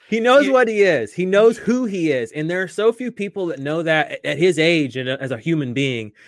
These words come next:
Speaker 1: He's just like, "I'm riding the wave and, like, I'm gonna ride this wave the right way." And it's just like, I love it. I just love it. He reminds me, he could be the next Ryan Fitzpatrick. What if he's the next?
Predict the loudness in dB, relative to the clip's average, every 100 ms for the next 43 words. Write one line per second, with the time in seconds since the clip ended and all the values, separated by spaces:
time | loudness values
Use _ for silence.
0 | _ 0 4 4 2 2 2 0 -4 -4
1 | -2 0 0 0 0 2 2 2 0 -4
2 | -6 -4 -4 -2 -4 -4 -6 -4 -4 -2
3 | -2 -2 -6 -4 -4 -4 -2 -2 -2 -6
4 | -8 -10 -10 -10 -6 -6 -4 -4 -6 -12
5 | _ _ _ _ _ -2 2 2 2 -2
6 | -14 -8 -6 -6 -4 -4 -2 -2 0 2
7 | 2 0 0 -2 0 0 0 -2 0 0
8 | 0 0 -2 -4 -8 -4 -2 -2 -6 -10
9 | -8 -6 -6 -6 -2 2 2 0 -4 -4
10 | -4 -4 -6